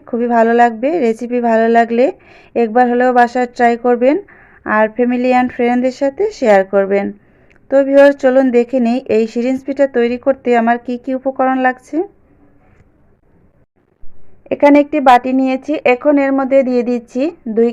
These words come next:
কাপ সিদ্ধ চাল। যে চালটা দিয়ে আমরা ভাত রান্না করি, সেই চালটা দিয়ে আজকে সিরিঞ্জ পিঠা তৈরি করে দেখাবো।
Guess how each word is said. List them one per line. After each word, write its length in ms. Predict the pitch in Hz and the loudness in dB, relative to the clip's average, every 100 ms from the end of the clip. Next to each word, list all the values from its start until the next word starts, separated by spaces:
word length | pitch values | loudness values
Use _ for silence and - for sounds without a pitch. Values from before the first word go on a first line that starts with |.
| 233 | 0
কাপ 140 | 320 - | -2 -2
সিদ্ধ 260 | 240 202 214 208 | -6 -4 -6 -4
চাল। 200 | 202 185 - - _ _ _ _ _ _ _ _ 240 | -2 -2 -4 -14 _ _ _ _ _ _ _ _ -2
যে 100 | 262 294 285 | 2 2 4
চালটা 300 | 262 254 262 247 | 2 2 -2 2
দিয়ে 120 | 262 254 | 2 2
আমরা 160 | 254 294 277 | 0 0 0
ভাত 180 | 233 226 | -2 -2
রান্না 240 | 233 233 240 247 | -2 0 -2 -2
করি, 200 | 233 277 - - | -2 -2 -2 -4
সেই 160 | 226 233 | -4 0
চালটা 240 | 233 220 233 233 | 2 2 0 -2
দিয়ে 120 | 233 | -2
আজকে 200 | 233 - 269 | -2 -6 -6
সিরিঞ্জ 240 | 262 226 226 240 | -2 -2 -4 -6
পিঠা 180 | 240 240 | -6 -2
তৈরি 200 | 233 226 226 | -2 -4 -2
করে 140 | 233 233 226 | -2 -2 -4
দেখাবো। 360 | 233 233 214 | -2 -2 0